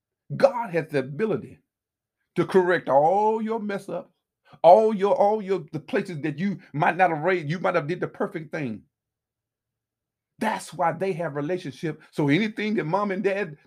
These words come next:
didn't do perfectly, God is able to fix that. It don't mean that you do something, do things, and do things on purpose to damage them. No. But you do everything in love.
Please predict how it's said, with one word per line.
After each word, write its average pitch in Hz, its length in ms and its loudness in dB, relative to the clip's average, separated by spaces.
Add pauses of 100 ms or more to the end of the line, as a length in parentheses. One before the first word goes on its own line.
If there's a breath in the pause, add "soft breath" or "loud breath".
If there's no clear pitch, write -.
didn't 196 260 -2
do 214 120 2
perfectly, 247 580 -2 (440 soft breath)
God 214 360 4
is 143 160 -4
able 156 220 -2
to 139 120 -6 (100)
fix - 260 -10
that. - 200 -12 (920)
It 190 80 -2
don't 240 200 2
mean 285 260 0
that 175 140 0
you 202 60 -2
do 180 160 -6
something, 165 380 -6 (160)
do 180 140 -6
things, 190 300 -6
and 170 220 -4 (180 soft breath)
do 196 140 -2
things 196 240 -4
on 170 160 0
purpose - 380 -6
to 151 100 -8
damage 165 480 -6
them. 143 240 -6
No. 285 340 -4 (600 loud breath)
But 170 80 -8
you 208 80 0
do 208 180 -2
everything 226 440 0
in 190 180 -6
love. 208 400 -4